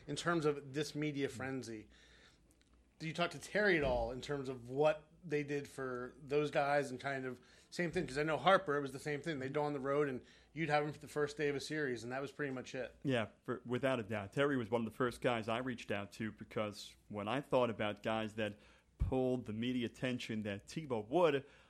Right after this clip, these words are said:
Speaker 2: I thought about Steven <laughs> Strasburg and I thought about Bryce Harper. And what I wasn't envious with, with Terry was that those were two guys that had really not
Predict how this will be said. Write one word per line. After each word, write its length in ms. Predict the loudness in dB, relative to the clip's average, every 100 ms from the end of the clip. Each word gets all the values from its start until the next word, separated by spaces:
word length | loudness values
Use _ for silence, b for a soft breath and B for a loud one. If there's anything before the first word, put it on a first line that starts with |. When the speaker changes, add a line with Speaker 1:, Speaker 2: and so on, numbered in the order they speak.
| B -8
Speaker 2:
I 100 | -4
thought 220 | -4 -2
about 360 | 0 -2 -2 -8 -18
Steven 340 | -8 -8 -8
<laughs> 80 | -10
Strasburg 640 | -6 0 0 0 2 4
and 80 | 4
I 40 | 4
thought 220 | 6 4
about 320 | 4 0 0 B B B _
Bryce 240 | -2 -2 -2
Harper. 500 | 0 0 -2 -4 -4
And 360 | -4 -2 -2 -4 -10 -8
what 180 | 0 4
I 140 | 4 2
wasn't 480 | 4 4 4 0 -2
envious 520 | -2 -2 -2 -2 -4 -2
with, 260 | 0 0 -4 -12
with 220 | -8 -8 -6
Terry 300 | -2 -2 -2
was 180 | -4 0
that 280 | 0 0 B B B B
those 200 | -2 -2
were 60 | -2
two 200 | -6 2
guys 340 | 4 4 2
that 180 | 0 0
had 180 | -2 -4
really 360 | -4 -4 -2 -2
not 360 | 0 -2 -4